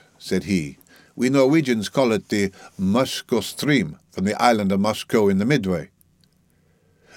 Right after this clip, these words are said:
The ordinary accounts of this vortex had by no means prepared me for what I saw. That of Jonas Ramos, which is perhaps the most circumstantial of any,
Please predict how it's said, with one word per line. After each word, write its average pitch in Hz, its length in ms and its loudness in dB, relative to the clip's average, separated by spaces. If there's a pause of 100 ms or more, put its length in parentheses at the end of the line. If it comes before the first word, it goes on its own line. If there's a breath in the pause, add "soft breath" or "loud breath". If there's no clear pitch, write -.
The 123 120 4
ordinary 117 340 4
accounts 104 380 0
of 82 80 -6
this 95 160 0
vortex 85 520 -2 (260 loud breath)
had 113 200 0
by 101 100 2
no 101 160 0
means 113 220 -2
prepared 98 460 0
me 95 100 2
for 90 180 -2
what 92 140 -2
I 90 140 2
saw. 87 460 -2 (500 loud breath)
That 117 260 2
of 95 140 -2
Jonas 113 500 0
Ramos, 101 420 0 (220 loud breath)
which 117 180 0
is 104 120 -2
perhaps 127 480 -2
the 107 120 -2
most 120 360 -2
circumstantial 104 720 0
of 90 100 0
any, 90 280 0